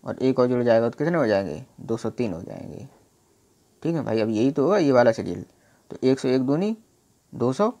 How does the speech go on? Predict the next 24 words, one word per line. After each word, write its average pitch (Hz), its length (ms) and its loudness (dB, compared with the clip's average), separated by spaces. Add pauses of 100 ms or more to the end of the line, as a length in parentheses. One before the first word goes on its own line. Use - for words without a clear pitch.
(160)
दो 151 220 2 (460)
और - 120 -2
एक 123 120 4
जुड़ 107 120 0
जाएगा 110 300 4
तो 120 80 -6
कितने 190 220 -4
हो 143 80 0
जाएंगे, 110 220 0
दो 110 140 -2
सौ 120 100 -8
तीन 123 220 -4
हो 98 80 -2
जाएंगे, 117 340 -2 (380)
जो 110 120 -2
कि 117 120 -2
उस 117 100 -4
नंबर 107 280 -4
सी 127 220 -2
में 110 140 0
दिया 90 200 -8
गया - 100 -10
है, - 100 -12
ठीक। 202 220 -6